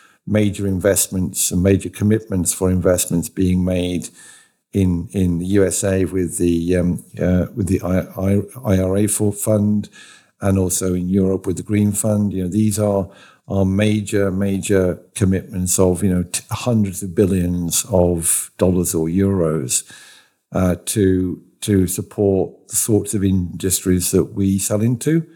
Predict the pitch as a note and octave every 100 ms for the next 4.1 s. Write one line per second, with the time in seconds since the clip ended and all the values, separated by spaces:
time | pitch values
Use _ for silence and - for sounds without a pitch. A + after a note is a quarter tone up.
0 | _ - - _ _ _ - G#2 G#2 A2
1 | B2 A#2+ - G2+ A#2+ G#2 A2 A2+ G2+ A2
2 | G#2 G2 - F#2+ G2 F#2+ F#2 - F#2+ F2+
3 | - F#2+ F#2+ F#2 - F#2 F#2 A#2 G2 G2
4 | -